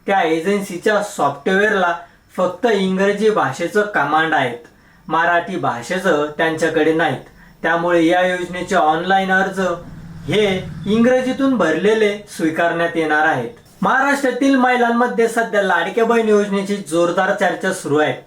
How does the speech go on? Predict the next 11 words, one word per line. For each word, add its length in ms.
अर्ज 260
भरण्यासाठी 880
तहसील 420
कार्यालय 560
आणि 280
सेतू 580
केंद्रामध्ये 580
महिलांच्या 600
रांगा 460
लागल्या 340
आहेत. 140